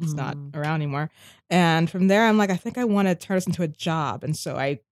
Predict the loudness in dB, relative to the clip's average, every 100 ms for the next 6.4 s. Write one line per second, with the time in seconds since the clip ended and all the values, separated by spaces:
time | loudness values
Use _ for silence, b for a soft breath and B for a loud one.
0 | _ _ _ -8 -6 -4 -8 -6 -4 0
1 | 0 -2 -2 0 0 2 4 4 2 -2
2 | -4 0 0 2 0 0 -2 0 0 2
3 | 0 -2 -6 -6 -6 -6 -14 _ _ 0
4 | 0 0 0 0 -2 -4 -4 -6 -12 -10
5 | -8 -6 -2 0 0 0 -2 -4 -6 -4
6 | -2 -2 -4 -6